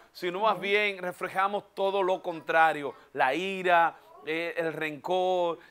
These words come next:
Speaker 1: eh, eh, eh, to-, cualquier espíritu maligno, bendito sea Dios. Buscamos como la manera más fácil de nosotros salir de esa situación o de ese problema, Nicky.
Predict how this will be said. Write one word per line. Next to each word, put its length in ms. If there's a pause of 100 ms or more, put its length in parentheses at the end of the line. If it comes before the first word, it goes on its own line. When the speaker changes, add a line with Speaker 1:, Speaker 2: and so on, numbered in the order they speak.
Speaker 1:
eh, 320 (180)
eh, 300
eh, 40 (100)
to-, 280
cualquier 440
espíritu 800
maligno, 580
bendito 360
sea 220
Dios. 160
Buscamos 380
como 200
la 140
manera 560 (240)
más 300
fácil 580
de 140
nosotros 480 (180)
salir 480
de 80
esa 180
situación 680 (220)
o 160
de 100
ese 220
problema, 480
Nicky. 160